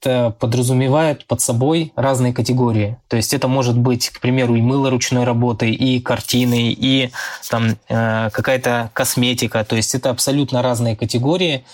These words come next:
и такие товары, ну, нельзя выделить, э, в какую-то свою отдельную категорию. Если, э, вас интересует вопрос, продаются ли такие товары, да, они продаются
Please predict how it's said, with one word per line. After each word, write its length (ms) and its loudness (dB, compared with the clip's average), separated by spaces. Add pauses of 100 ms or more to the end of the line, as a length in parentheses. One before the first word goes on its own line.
(140)
и 280 2
такие 320 -2
товары, 560 0 (340)
ну, 200 0
нельзя 360 2
выделить, 560 0
э, 300 2
в 100 -10
какую-то 560 -2 (140)
свою 360 0
отдельную 380 2
категорию. 640 0 (840)
Если, 500 0 (140)
э, 300 2
вас 260 0
интересует 560 0
вопрос, 340 0
продаются 520 0
ли 100 2
такие 260 0
товары, 440 0
да, 160 2
они 180 0
продаются 960 0